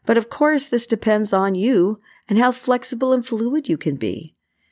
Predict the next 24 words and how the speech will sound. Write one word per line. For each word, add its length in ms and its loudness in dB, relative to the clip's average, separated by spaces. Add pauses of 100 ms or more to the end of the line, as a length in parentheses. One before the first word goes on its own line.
(140)
If 120 -2
you're 120 4
stuck 400 0
with 140 0
a 120 -4
specific 840 -4
outcome 480 0
to 100 -4
a 60 2
situation 600 0
in 120 0
your 100 0
head, 400 0 (480)
you're 140 0
going 160 2
to 60 2
have 140 2
more 200 2
of 80 -2
a 40 -4
problem 460 0
learning 260 -2
and 120 -4
growing. 500 -4